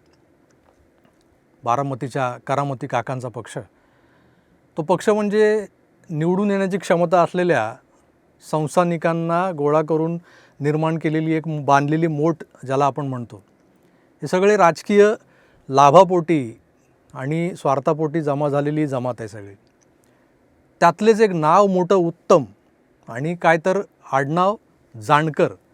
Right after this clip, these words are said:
उत्तमतेची जाण असलेला असा हा त्यांचा एक कार्यकर्ता, एक पदाधिकारी आहे राष्ट्रवादी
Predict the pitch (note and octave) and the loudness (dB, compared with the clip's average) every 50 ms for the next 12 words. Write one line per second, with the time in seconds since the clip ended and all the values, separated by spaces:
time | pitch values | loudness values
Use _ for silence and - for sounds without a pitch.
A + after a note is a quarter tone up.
0 | _ _ _ _ _ _ _ _ _ _ _ _ _ _ _ _ _ _ - - | _ _ _ _ _ _ _ _ _ _ _ _ _ _ _ _ _ _ -20 -16
1 | _ - D#3 - _ _ A3+ A3 A3 G3+ A3+ G#3+ - - G#3+ D#3 E3 F#3 G#3 G#3+ | _ -14 -14 -14 _ _ 2 2 4 0 -2 -2 0 -2 0 2 4 2 4 4
2 | G#3 F#3+ - - F#3+ F3+ F3 E3+ E3+ E3+ D#3+ D3+ C#3 - F3+ E3 D#3 F3 E3 F3 | 2 0 0 0 0 2 4 6 6 6 4 4 2 2 2 4 4 4 2 0
3 | D#3 D#3 D3 F3 E3+ E3+ D#3 E3+ _ _ _ _ _ _ _ _ _ _ - D3 | -2 0 0 0 0 0 0 -4 _ _ _ _ _ _ _ _ _ _ 0 0
4 | D3 D3+ E3 D3+ D#3+ D3 C#3 - D#3 D3 C3 _ D3 C3 C3 D3 C#3 C#3 B2+ C#3+ | 2 2 2 0 0 -2 -2 -2 -4 -4 -2 _ -4 -2 -2 -2 -4 -4 -4 -4
5 | C#3 C3 B2+ A2 F#2 F2+ _ _ _ _ _ _ _ _ _ _ _ _ _ _ | -4 -4 -6 -8 -10 -14 _ _ _ _ _ _ _ _ _ _ _ _ _ _
6 | _ _ _ _ _ _ _ _ - B2+ B2+ - - - C3+ A#2+ A#2 A2+ A2+ | _ _ _ _ _ _ _ _ -4 -4 -4 -4 -6 -8 -8 -8 -8 -10 -12